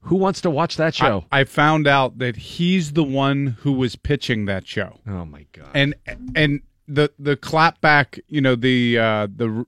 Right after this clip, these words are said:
Speaker 2: the outrage that ensued was so great that it was immediately harpooned.
Speaker 1: Well, you can tell when somebody is actually guilty of doing that stuff, when they are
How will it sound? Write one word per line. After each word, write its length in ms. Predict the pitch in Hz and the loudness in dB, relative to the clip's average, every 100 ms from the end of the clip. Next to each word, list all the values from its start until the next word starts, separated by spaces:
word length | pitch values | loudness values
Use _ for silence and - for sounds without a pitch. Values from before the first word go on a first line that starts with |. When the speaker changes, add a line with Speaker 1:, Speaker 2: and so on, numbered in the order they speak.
| _ _ | _ _
Speaker 2:
the 200 | 127 131 | -4 -2
outrage 640 | 135 151 151 139 139 127 113 | 0 0 2 2 2 0 -2
that 180 | 127 | 0
ensued 680 | 120 117 - 143 131 110 98 - _ _ _ 123 | 0 -2 0 2 2 0 -4 -14 _ _ _ -2
was 160 | 127 | -2
so 260 | - 151 143 | 2 2 2
great 400 | 127 123 113 107 _ _ _ _ _ _ 110 | 4 2 2 -2 _ _ _ _ _ _ 0
that 180 | 131 | 4
it 100 | 131 | 4
was 160 | 135 127 | 2 2
immediately 1080 | 131 131 147 139 139 117 123 120 113 98 - _ _ _ _ _ _ _ _ _ _ _ _ _ _ _ _ _ _ _ | 2 4 4 6 4 2 0 0 0 -2 -8 _ _ _ _ _ _ _ _ _ _ _ _ _ _ _ _ _ _ _
harpooned. 720 | - 151 131 - 139 117 101 - _ _ _ _ | 0 2 4 2 2 2 -4 -8 _ _ _ _
Speaker 1:
Well, 200 | 254 254 - | 2 2 2
you 240 | 202 247 | 0 0
can 380 | - 233 214 202 _ - | 2 2 2 -2 _ -2
tell 440 | 262 277 180 170 - | 2 4 4 2 0
when 200 | 175 175 | -2 0
somebody 460 | - 214 185 180 147 | 0 2 2 2 2
is 120 | 147 | 2
actually 440 | 170 - 165 143 | 0 0 -2 -2
guilty 500 | 104 151 156 196 180 | -2 0 0 0 0
of 140 | 139 107 | -2 0
doing 300 | 135 151 156 | 2 2 0
that 200 | 160 - | -4 -6
stuff, 380 | - 156 151 - - _ | -4 -4 -4 -8 -20 _
when 200 | 127 151 | 0 0
they 180 | 147 147 | 2 2
are 420 | - 135 131 123 | 2 0 2 0